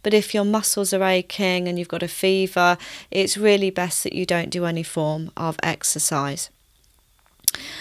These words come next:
Another common, uh, thing that I hear is, "I don't know what to do." You know, the feeling of inspiration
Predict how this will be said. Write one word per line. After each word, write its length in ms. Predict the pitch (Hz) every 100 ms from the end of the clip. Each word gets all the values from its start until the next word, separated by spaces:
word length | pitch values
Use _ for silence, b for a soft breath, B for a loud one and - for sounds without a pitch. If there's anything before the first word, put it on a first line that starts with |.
| B B -
Another 440 | 233 311 320 320
common, 580 | 311 262 247 226 220 214 -
uh, 440 | 208 196 196 190
thing 260 | - 214 202
that 140 | 185
I 40 | 190
hear 320 | 180 180 175
is, 200 | 185 -
"I 120 | 208
don't 340 | 202 233 226 -
know 240 | 220 214
what 300 | 202 196 -
to 120 | -
do." 320 | 190 180 139 160 170
You 160 | 190 196
know, 300 | 190 185 180
the 180 | 185
feeling 460 | 185 - 208 202 196
of 100 | 190
inspiration 1160 | 196 190 185 - 190 185 185 175 - 160 156